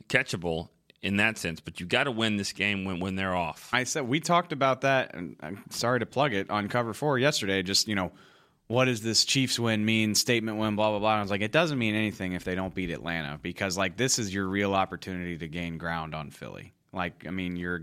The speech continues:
Speaker 2: you're two games back of them, and you get to play them. So if you win this game, then you're at least in position to be a game behind Philly heading into the,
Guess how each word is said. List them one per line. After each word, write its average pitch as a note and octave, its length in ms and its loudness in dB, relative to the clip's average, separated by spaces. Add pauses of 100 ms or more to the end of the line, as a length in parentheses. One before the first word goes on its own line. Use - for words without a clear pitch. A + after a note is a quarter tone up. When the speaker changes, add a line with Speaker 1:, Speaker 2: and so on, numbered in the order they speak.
Speaker 2:
you're F2+ 160 -8
two B2+ 160 -2
games A#2+ 260 0
back A2 240 4
of G#2 80 -2
them, G2+ 220 2
and F#2 120 0
you F2+ 60 0
get G2 160 0
to - 60 -12
play G#2 320 2
them. E2+ 340 -2
So F2+ 400 0
if F2 140 -4
you F#2 100 -2
win C3 280 0
this B2+ 200 4
game, F#2+ 480 0 (520)
then G2+ 180 0
you're G2+ 160 2
at F2+ 80 -2
least A#2+ 240 2
in A#2 100 0
position G2+ 520 0
to F#2 80 -6
be F#2 160 0
a F2+ 40 0
game G2 320 0
behind F#2 380 -2
Philly F2 600 -2
heading F2+ 320 -2
into E2+ 180 -4
the, D#2+ 140 -8